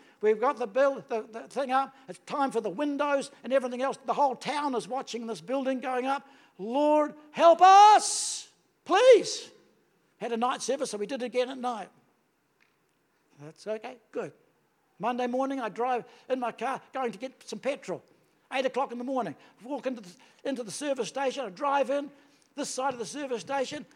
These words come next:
another fella drives in the other side of the service station. He says, "G'day, Ian, how are you?" I said, "Good, thanks." "Oh," he said, "how are you getting on with your building?" He said, "I drove past it this morning on the way in." I said, "Yeah, we're doing all right. We're getting there." He says, "I, I guess you probably need some help."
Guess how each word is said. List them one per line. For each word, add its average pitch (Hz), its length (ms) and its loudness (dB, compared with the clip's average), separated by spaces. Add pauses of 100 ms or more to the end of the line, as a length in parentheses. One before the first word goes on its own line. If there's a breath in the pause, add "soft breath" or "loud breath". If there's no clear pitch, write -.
another 269 320 -2
fella 247 260 -4
drives 247 380 -2
in 269 80 -6
the 269 80 -4
other 294 180 -2
side 233 280 -4
of 196 40 -16
the 202 80 -10
service 180 300 -6
station. 175 180 -12
He 254 80 -10
says, 220 60 -16
"G'day, 311 280 -2
Ian, 311 220 -4
how 302 140 -4
are 339 80 -4
you?" 339 220 -2 (180 loud breath)
I 226 80 -6
said, 220 220 -8
"Good, - 180 -10
thanks." 202 220 -10 (200 loud breath)
"Oh," 349 220 4
he 262 80 2
said, 226 260 -2 (160 loud breath)
"how 294 100 -4
are 339 60 -2
you 311 140 -2
getting 302 240 -8
on 311 300 -4
with 233 120 -6
your 240 100 -6
building?" 285 340 -4 (120 loud breath)
He 226 80 -14
said, 262 80 -6
"I 254 120 -4
drove 302 320 -2
past 311 340 -6
it 233 100 -6
this 202 160 -10
morning 247 300 -4
on 247 140 -2
the 247 80 -6
way 269 260 -4
in." 185 160 -6 (220 loud breath)
I 294 100 -6
said, 294 100 -6
"Yeah, 339 220 0
we're 269 120 -2
doing 320 260 0
all 320 100 -2
right. 302 260 -2 (240 soft breath)
We're 247 100 -2
getting 294 340 -2
there." 208 220 -8 (140 loud breath)
He 269 100 -10
says, 277 180 -10 (280 loud breath)
"I, 262 260 -4
I - 20 2
guess 311 260 -2
you 233 80 -4
probably 269 300 -6
need 285 160 -6
some 254 140 -6
help." 302 340 -2